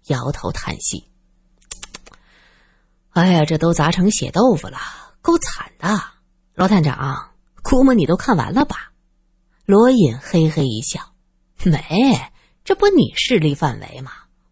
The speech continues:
我什么都没来得及看呢。”“这话说的真假？不过还真给我面子。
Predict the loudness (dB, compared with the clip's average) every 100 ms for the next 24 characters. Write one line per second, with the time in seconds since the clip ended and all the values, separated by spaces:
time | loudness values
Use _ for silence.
0 | -4 -2 -2 -2 0 2 2 2 2 2
1 | 0 0 -4 -6 -4 -4 -8 _ _ _
2 | _ _ _ _ _ _ _ _ _ _
3 | -2 0 2 2 0 0 0 0 2 2
4 | 0 -6 -14 -12 -12 -14 -20 _ _ -10
5 | -2 2 2 2 2 4 4 4 2 2
6 | 2 0